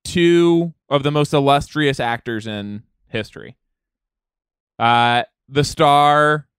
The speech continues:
Shaquille O'Neal, the star of, m-, uh,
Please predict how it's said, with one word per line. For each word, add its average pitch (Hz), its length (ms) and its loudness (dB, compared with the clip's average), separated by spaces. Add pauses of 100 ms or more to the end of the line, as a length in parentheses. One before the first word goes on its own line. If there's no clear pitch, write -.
(180)
Shaquille 160 360 0
O'Neal, 135 680 0 (680)
the 131 120 0
star 139 560 2
of, 127 800 0
m-, 143 200 -2
uh, 120 460 2